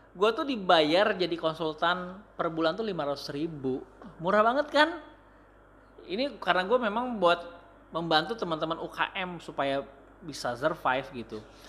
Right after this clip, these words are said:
Lu biaya konsultan gua tau lah di luar sana tiga puluh juta, empat puluh juta. Em, gua cuma dibayar ya s-, kontrak enam bulan ya, tiga juta untuk jadi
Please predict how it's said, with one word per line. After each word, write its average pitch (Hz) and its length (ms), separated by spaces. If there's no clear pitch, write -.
Lu 233 160
biaya 214 160
konsultan 190 480
gua 220 80
tau 185 240
lah 165 80
di 135 80
luar 131 240
sana 147 480
tiga 127 240
puluh 131 160
juta, 131 320
empat 131 240
puluh 127 100
juta. 127 380
Em, 127 560
gua 165 80
cuma 185 240
dibayar 156 400
ya 202 240
s-, - 400
kontrak 143 560
enam 147 240
bulan 151 320
ya, 156 160
tiga 131 160
juta 127 480
untuk 147 400
jadi 131 160